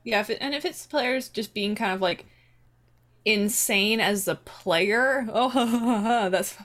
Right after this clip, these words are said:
that'll be hilarious. Let's do this really stupid thing, right? Like, at some point, it is kind of like, if everybody's doing it, kind of, like, sitting down, okay, okay, what's the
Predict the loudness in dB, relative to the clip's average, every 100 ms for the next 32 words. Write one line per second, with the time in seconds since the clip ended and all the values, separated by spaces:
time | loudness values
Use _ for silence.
0 | _ 2 4 2 4 4 4 2 2 0
1 | 0 0 0 0 0 2 2 0 -2 -2
2 | -4 -4 0 0 2 0 2 -2 -6 -12
3 | -20 -20 -20 -20 _ _ _ _ _ _
4 | _ -2 2 4 4 0 -2 _ _ _
5 | _ _ _ _ _ 0 2 2 0 0
6 | 0 2 2 2 2 2 2 2 2 2
7 | 2 2 -2 -4 -4 -2 0 0 -2 0
8 | 0 0 2 0 0 -4 -2 0 -2 -6
9 | -20 _ -4 0 0 -2 -4 -4